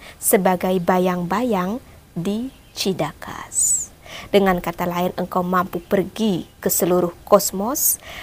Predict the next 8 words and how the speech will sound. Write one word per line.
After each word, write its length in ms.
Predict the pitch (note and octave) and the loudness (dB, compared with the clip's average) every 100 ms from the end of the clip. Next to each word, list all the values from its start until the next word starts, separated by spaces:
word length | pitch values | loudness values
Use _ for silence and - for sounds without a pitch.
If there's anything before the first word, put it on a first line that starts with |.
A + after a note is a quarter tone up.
| - | -2
dan 320 | G3+ G#3+ G3+ | 8 8 8
segala 880 | F#3+ - G#3+ F#3 G#3 A#3 C4 B3 A3 - | 4 4 4 4 4 6 6 6 2 2
apa 320 | F#3+ - G3 | 2 2 0
yang 140 | F#3+ - | -2 -2
engkau 240 | A#3 C#4 | -4 -4
kehendaki 880 | C4 A3+ - F#3+ F3+ E3 - G3 G#3 - - - | -4 -4 0 2 0 -2 -2 -2 -2 -8 -18 -4
akan 320 | G3+ - G3+ | -4 -2 -2
berhasil 760 | F3+ F3 - F3 - G#3 F3 | 0 0 -2 -2 2 4 4